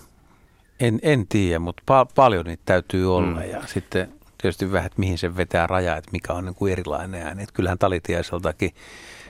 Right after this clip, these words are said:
Speaker 1: joskus on lukenut on seitsemänkymmentä eri ääntä ja jossain kirjoissa on kaksisataa eri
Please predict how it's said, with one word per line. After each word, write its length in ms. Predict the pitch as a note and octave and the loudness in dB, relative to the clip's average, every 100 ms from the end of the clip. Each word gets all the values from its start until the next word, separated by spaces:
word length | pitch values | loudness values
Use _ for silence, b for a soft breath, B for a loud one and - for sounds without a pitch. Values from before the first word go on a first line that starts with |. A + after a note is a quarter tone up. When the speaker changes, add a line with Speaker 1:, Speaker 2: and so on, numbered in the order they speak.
| B F2+ | B -4
Speaker 1:
joskus 280 | - F2 | -4 -4
on 120 | F2+ F2+ | -2 -2
lukenut 380 | E2+ F2 E2 | -2 -4 -4
on 80 | E2+ | -2
seitsemänkymmentä 760 | F#2 E2+ - F2 D#2+ E2+ - E2 | -2 -2 -2 -4 -4 -6 -6 -4
eri 200 | E2+ D#2+ | -4 -6
ääntä 300 | D#2+ D#2+ E2 | -8 -6 -6
ja 80 | |
jossain 380 | E2+ E2+ - E2 | -4 -6 -6 -8
kirjoissa 420 | - - G2 - | -10 -6 -4 -4
on 60 | E2 | -2
kaksisataa 600 | D#2 - - - - - | -4 -4 -10 -8 -8 -6
eri 220 | - - | -8 -12